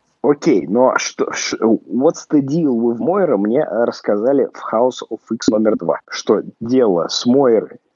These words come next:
дело, дело с Мойрой в том, что она, значит, э, м-, может возрождаться и живет в Age of Tomorrow или в Dark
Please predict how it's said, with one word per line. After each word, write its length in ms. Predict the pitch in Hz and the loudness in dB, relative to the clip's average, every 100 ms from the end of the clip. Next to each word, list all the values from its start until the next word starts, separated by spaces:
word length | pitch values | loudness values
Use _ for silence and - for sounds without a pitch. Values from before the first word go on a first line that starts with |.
| - | -10
дело, 560 | 98 117 127 85 76 - | -8 0 0 0 -4 -8
дело 420 | 107 123 113 92 | -2 2 2 0
с 120 | - | -2
Мойрой 360 | 110 180 226 117 | 0 2 4 2
в 80 | - | 2
том, 200 | 131 175 | 0 0
что 300 | - 90 - | 0 0 0
она, 300 | 98 131 131 | 0 2 2
значит, 400 | 110 123 101 - - | 0 0 0 -6 -4
э, 60 | |
м-, 840 | 101 101 95 98 95 90 101 95 87 | 0 2 4 4 2 -2 -8 -8 -8
может 460 | 104 107 120 110 - | -4 0 0 -2 -10
возрождаться 680 | 110 110 113 127 185 - 117 | -4 2 2 2 0 2 0
и 100 | 120 | 0
живет 400 | 117 113 151 151 | -2 0 0 0
в 100 | 101 | 0
Age 140 | 127 117 | 0 0
of 60 | - | -4
Tomorrow 440 | 113 143 175 135 - | -2 2 2 2 2
или 140 | 143 | 2
в 100 | 123 | 2
Dark 220 | 113 117 | 0 -2